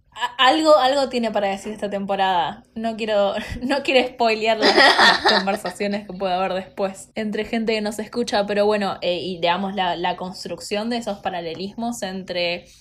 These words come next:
bueno, la madre perdida de los Elric, pero efect-, la, la madre efectiva que tienen, no, no es realmente su madre,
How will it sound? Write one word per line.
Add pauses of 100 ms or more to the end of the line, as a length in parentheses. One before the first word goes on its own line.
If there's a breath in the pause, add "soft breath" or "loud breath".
(280 loud breath)
bueno,
la
madre
perdida
de
los
Elric,
pero
efect-,
la,
la
madre
efectiva
que
tienen,
no,
no
es
realmente
su
madre,